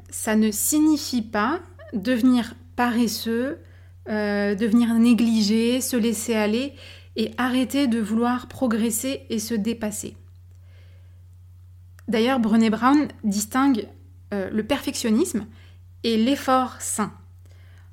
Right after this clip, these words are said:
Le premier est plutôt néfaste, car c'est la recherche de valeur qui est condi-, conditionnée en fait à l'approbation des autres.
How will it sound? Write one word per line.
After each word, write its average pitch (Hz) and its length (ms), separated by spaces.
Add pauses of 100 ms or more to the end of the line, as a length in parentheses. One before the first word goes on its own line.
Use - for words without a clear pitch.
(120)
Le 233 100
premier 277 480
est 214 60
plutôt 226 260
néfaste, 214 580
car 196 160
c'est - 120
la 202 160
recherche 220 480
de 214 100
valeur 214 580
qui - 120
est 208 120
condi-, 226 420
conditionnée 240 600
en 196 60
fait 202 200
à 185 60
l'approbation 208 640
des 190 220
autres. - 300